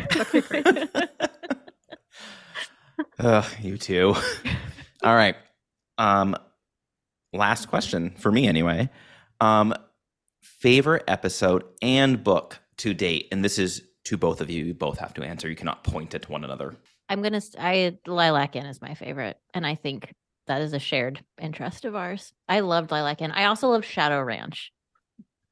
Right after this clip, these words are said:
Speaker 2: Also, was Shadow Ranch the one that has the water horse?
Speaker 1: It is. Yes, it is.
Speaker 2: Okay,
Speaker 1: That
Speaker 2: well,
Speaker 1: is
Speaker 2: that,
Speaker 1: correct.
Speaker 2: that's how I defend my answer for Shadow Ranch, because of the Bess water horse incident.
Speaker 1: Okay.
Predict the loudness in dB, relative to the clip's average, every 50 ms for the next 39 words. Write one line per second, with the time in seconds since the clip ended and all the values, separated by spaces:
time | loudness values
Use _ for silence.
0 | _ _ _ -12 -10 -6 -4 -4 -4 -4 -4 -4 -4 -2 -2 -2 -2 -2 -4 -2
1 | -2 0 2 2 2 2 0 0 0 0 -2 -2 -2 -2 -2 -2 -2 -2 -2 -2
2 | -4 -4 -6 -12 -18 -20 _ _ _ _ _ _ _ _ _ _ _ _ _ _
3 | _ 0 0 2 4 2 2 2 2 -2 -6 -8 -10 -4 -2 -2 -2 0 -2 -4
4 | -4 -4 -4 -4 -6 -6 -8 -8 -8 -8 -6 -2 -2 0 0 0 0 2 2 2
5 | 4 4 4 2 2 -2 -4 0 2 2 2 2 0 0 2 2 2 2 0 0
6 | 0 0 0 0 -2 -2 -4 -4 -4 -2 -2 -2 -2 0 0 2 2 0 0 -2
7 | -4 -6 -4 -4 -4 -2 -2 -2 -2 -2 -4 -4 -6 -8 -2 0 2 2 2 2
8 | -2 -6 -2 -2 0 0 0 -2 -4 -4 -6 -6 -6 -8 -10 -10 -10 -8 -8 -8
9 | -8 -10 -12 _ _ _ _ _ _ _ _ _ _ _ _ _ _ _ _ _
10 | _ _ _ _ -8 -8 -8 -4 -2 -2 -2